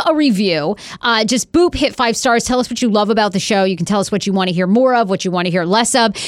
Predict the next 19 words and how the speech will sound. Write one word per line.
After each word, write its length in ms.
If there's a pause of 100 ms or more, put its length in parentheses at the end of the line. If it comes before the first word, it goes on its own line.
You're 120
automatically 600
entered 240
to 80
win 240
over 200
a 40
hundred 300
dollars 300
in 220
Brewmate 640
products. 640
If 100
you 100
haven't 480
heard 220
of 160
Brewmate, 560 (220)
they 380